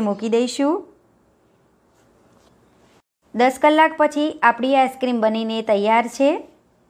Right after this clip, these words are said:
તો હવે આપણે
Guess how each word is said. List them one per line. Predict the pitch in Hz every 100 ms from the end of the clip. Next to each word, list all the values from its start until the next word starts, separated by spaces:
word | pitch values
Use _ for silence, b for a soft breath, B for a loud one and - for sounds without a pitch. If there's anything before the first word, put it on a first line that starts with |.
| _ _ _ _ _ _ _ _ _ _ _ _ _ _ _ _ _ _ _ -
તો | 240 247
હવે | 240 233 330
આપણે | 320 - 254